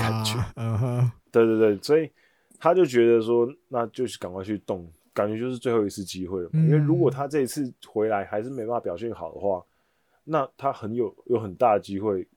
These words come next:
Speaker 1: 应该就是会在战力外的名单里面。
Speaker 2: 嗯哼。
Speaker 1: 虽然说他年纪不到非常大，可是他那个伤其实是影响他蛮多的。
Speaker 2: 对啊，嗯，嗯。
Speaker 1: 对，所以其实他利用这个时间去赶快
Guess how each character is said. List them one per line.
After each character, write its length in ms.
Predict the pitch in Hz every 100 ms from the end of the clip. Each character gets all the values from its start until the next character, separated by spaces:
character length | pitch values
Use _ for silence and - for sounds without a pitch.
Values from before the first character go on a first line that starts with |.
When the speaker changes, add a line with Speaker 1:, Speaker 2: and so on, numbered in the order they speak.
| _ _ _
Speaker 1:
应 140 | - 107
该 160 | 110
就 100 | 104
是 160 | 104 101
会 140 | 104
在 120 | 98 98
战 160 | 107
力 140 | 95 92
外 160 | 95
的 80 | 85
名 180 | 80 78
单 160 | 80
里 80 | 78 85
面。 180 | 101 101 _ -
Speaker 2:
嗯 220 | 117 110
哼。 480 | 120 120 120 135 135 - _ _ _ 92 _ _ _
Speaker 1:
虽 180 | - 190
然 80 | 175
说 100 | 175
他 60 | 175
年 160 | 117
纪 120 | 123
不 140 | 123 107
到 100 | 110
非 200 | - 110
常 180 | 98 85
大， 280 | - 87 87 _ _ _
可 160 | - 123
是 300 | 147 170 151 _ _ _
他 140 | - 180
那 80 |
个 80 | 170
伤 340 | 120 - 120 120
其 200 | 104 90
实 40 |
是 460 | 92 110 110 95 82
影 140 | 107
响 140 | 110 98
他 100 | 104
蛮 240 | 104 87
多 260 | 87 85 78
的。 80 | 82 - _ _ -
Speaker 2:
对 180 | 110 78
啊， 260 | 80 131 -
嗯， 300 | 92 90 82
嗯。 140 | 147 135
Speaker 1:
对， 140 | - 98
所 160 | 113
以 40 | 101
其 140 | -
实 260 | 107 107 110 _ _ _ _
他 140 | - 139
利 120 | 160 139
用 160 | 135
这 80 | 127
个 60 | 117
时 160 | -
间 220 | 101 104 104
去 200 | - 107
赶 160 | 87 85
快 340 | 101 104 92